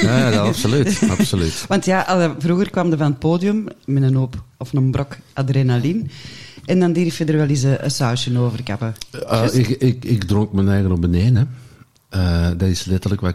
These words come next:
Speaker 1: wat, wat ik deed, hè.
Speaker 2: Echt?
Speaker 1: Echt waar. Ik, wij speelden vroeger heel veel, eh, in het Arca Theater, eh, in Gent. Ik, ik weet niet of je dat kent.
Speaker 2: Ja.
Speaker 1: Eh, dat, een, een, een beetje fakkeltheater, eh, de, eh, de tweehonderd mensen.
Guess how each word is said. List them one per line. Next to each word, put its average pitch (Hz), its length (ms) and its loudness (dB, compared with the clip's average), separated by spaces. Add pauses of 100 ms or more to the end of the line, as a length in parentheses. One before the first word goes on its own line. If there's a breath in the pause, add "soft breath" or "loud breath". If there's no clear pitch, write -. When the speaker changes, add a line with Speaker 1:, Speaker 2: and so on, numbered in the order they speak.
Speaker 1:
wat, 92 220 -4
wat 87 140 -4
ik 80 140 -10
deed, 98 200 0
hè. 113 60 0 (560)
Speaker 2:
Echt? - 440 -6 (420)
Speaker 1:
Echt 123 260 0
waar. 123 260 2
Ik, - 200 -6 (340 loud breath)
wij 107 100 0
speelden 110 360 0
vroeger 120 240 2
heel 120 220 2
veel, 120 440 0
eh, 101 420 0
in 104 140 -2
het 98 180 -4
Arca 113 300 -4
Theater, 139 560 0
eh, 95 360 -4
in 101 160 2
Gent. 131 260 0
Ik, - 160 -18
ik - 180 -6
weet 98 80 0
niet 101 60 2
of 98 60 0
je 101 80 0
dat 92 120 -4
kent. 123 340 -6
Speaker 2:
Ja. 113 100 -10 (360)
Speaker 1:
Eh, 87 220 -2 (240)
dat, 85 160 -4 (360)
een, 85 300 -4
een, 85 120 -4 (100)
een 90 220 -4
beetje 95 220 -2
fakkeltheater, 98 680 -2
eh, 85 680 0
de, 82 100 -4
eh, 90 640 -2
de 90 180 -8
tweehonderd 101 420 -2
mensen. 123 400 -2